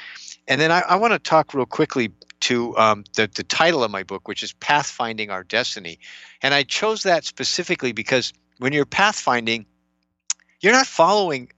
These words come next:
another track. You're literally out there in the jungle or in the, the wilderness, and you're, you're, you're finding your own way by what works, and, and, um, and you're feeling your way forward, and, um,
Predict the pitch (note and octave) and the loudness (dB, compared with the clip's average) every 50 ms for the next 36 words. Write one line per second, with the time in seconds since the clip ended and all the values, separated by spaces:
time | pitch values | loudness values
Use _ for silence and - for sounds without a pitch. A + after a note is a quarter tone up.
0 | - - A#2+ B2 C3+ C#3 B2+ A#2+ G2+ - - - - G3+ G#3 D3+ - - - _ | -2 -2 0 0 0 -2 -2 -2 -4 -2 -4 0 2 2 2 2 -2 -4 -14 _
1 | - C3 F#3+ G#3+ F#3 D3+ C#3+ E3+ G3+ A3 A3 G3 E3 D3+ D3+ C3 C#3 C#3+ E3 - | -2 0 2 2 2 0 2 2 4 4 4 2 2 2 2 2 2 2 2 0
2 | - - C#3 C3 C3 B2+ B2 A#2+ - C3+ C3 D3 D#3 D#3 - - C3 B2+ B2 B2+ | -2 -2 -2 0 0 0 -2 -4 -4 -6 -6 -6 -6 -8 -2 -2 -2 -2 0 -2
3 | B2+ B2+ A#2+ - A2 G#2+ A2+ A#2+ B2+ C3 B2+ A#2+ A2+ A2 G2 - _ - A2+ A2 | -2 -2 -2 -2 0 2 2 2 2 2 2 2 2 2 0 -2 _ -6 -4 0
4 | G#2+ B2 B2+ C3 B2 A#2+ G#2 F#2+ F#2 - - - - - - - - - - - | 2 4 4 4 2 0 -2 -2 0 -2 -2 -4 -6 -12 -14 -14 -12 -14 -14 -14
5 | - - - - - - C#3 C3+ C#3 C#3+ C3+ C3 C#3 D3+ D3 D3 D3 D3 - - | -16 -18 -20 -12 0 4 6 6 6 6 6 6 6 8 8 8 6 4 2 0
6 | C#3 B2 B2+ B2+ A#2 - C#3+ B2+ A#2 G#2 - - - C#3+ D3+ D#3+ D#3 D3+ C3+ B2 | -2 0 0 0 -2 -4 -4 -4 -4 -4 -2 2 4 6 6 4 4 2 -2 -2
7 | B2 B2 A2+ A2+ A#2 B2 A#2+ C3 B2+ A#2+ A#2 A2+ G#2 A#2 C#3 D3 C#3 A#2+ G#2+ G2+ | -4 -6 -4 -4 -4 -4 -6 -6 -6 -6 -8 -8 -2 2 2 4 4 4 2 0
8 | - - G#2+ G#2+ G#2 G2+ G#2+ G#2 - G2+ G#2 A2 A2 A2+ A2 - - - G#2 G2 | -2 -2 -4 -4 -4 -6 -10 -10 -10 -6 -4 -2 -2 -2 -2 -2 -2 -2 -2 -2
9 | G2 G2 F#2+ - - A#2 G#2+ G#2 G2+ G#2 G2+ G2+ G2 F#2+ F#2+ F#2+ F#2+ - G#2 G#2+ | -4 -6 -10 -16 -12 -8 -8 -6 -6 -6 -4 -2 0 2 0 0 -2 -4 -6 -6
10 | G#2+ G#2 G#2 G2 - - - B2 B2 A#2+ A#2+ A#2 A#2 A2 G#2+ G#2+ G#2 G2+ F#2 - | -4 -2 -2 -4 -2 -2 0 2 4 4 4 4 2 0 2 4 2 2 2 2
11 | - C3 C#3+ D3+ C3+ A2+ G2 F#2 F#2 - - - - G#2 G2+ G2+ G2+ G2+ G2 G2+ | 2 4 4 4 6 4 4 4 2 -2 -10 -4 0 2 2 4 2 0 0 -2
12 | - G2 G2+ G2 G2 G2 F#2+ F#2+ G#2 | 0 2 4 4 4 2 0 -2 -8